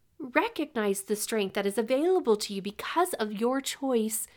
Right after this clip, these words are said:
to be chaste. Remember that God is pleased by those who are chaste, and in the Doctrine and Covenants, section one twenty-one, verse forty-five, the Lord counsels us to,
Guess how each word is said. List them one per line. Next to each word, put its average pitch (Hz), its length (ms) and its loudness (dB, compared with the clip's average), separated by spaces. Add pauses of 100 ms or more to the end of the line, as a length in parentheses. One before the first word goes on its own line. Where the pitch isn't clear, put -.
(280)
to 226 80 -6
be 214 200 -4
chaste. 165 640 -6 (800)
Remember 339 440 6
that 240 240 0
God 392 300 4
is 349 160 4
pleased 370 580 4
by 226 140 4
those 214 280 2
who 226 100 0
are 190 80 2
chaste, 175 460 -2
and 247 180 0
in 262 140 -4
the 247 80 -2
Doctrine 302 480 2
and 247 100 -6
Covenants, 185 720 -4 (600)
section 226 720 0
one 233 220 4
twenty-one, 226 640 0
verse 196 260 -4
forty-five, 202 720 -2 (480)
the 240 80 4
Lord 254 260 0
counsels 294 600 2
us 175 260 0
to, 196 300 0